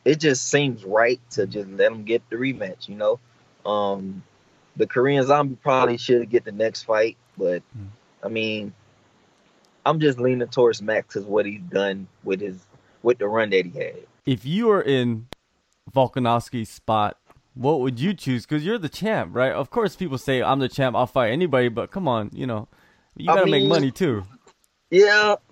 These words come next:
Speaker 1: I mean, but, like, the champ don't have to call nobody out. The champ got the
Speaker 2: Yeah.
Speaker 1: target on his back. Everybody wanna be the champ, so, like, all he gotta do is sit there and wait.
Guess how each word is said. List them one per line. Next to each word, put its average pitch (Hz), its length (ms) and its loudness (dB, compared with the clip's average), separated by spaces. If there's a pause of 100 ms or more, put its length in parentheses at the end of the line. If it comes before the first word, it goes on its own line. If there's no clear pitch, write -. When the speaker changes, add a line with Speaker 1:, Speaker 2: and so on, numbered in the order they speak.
(120)
Speaker 1:
I 151 60 4
mean, 202 240 4
but, 190 260 4
like, 170 280 2
the 165 80 0
champ 220 340 0
don't 196 300 -2
have 196 160 -2
to 220 80 4
call 127 220 2
nobody 107 460 2
out. 90 220 0
The 95 60 -20
champ 165 320 -2
got 160 120 -2
the 127 100 0
Speaker 2:
Yeah. 123 40 -4
Speaker 1:
target 127 320 0
on 127 180 -6
his 135 160 -2
back. - 300 -2
Everybody 143 460 4
wanna 139 260 -2
be 127 200 -2
the 110 80 -4
champ, 104 400 -6
so, 104 260 4
like, 101 300 2 (200)
all 180 140 4
he 349 140 6
gotta 156 140 4
do 139 200 2
is 120 100 0
sit 143 280 0
there 123 220 2
and 98 100 -6
wait. 92 200 -4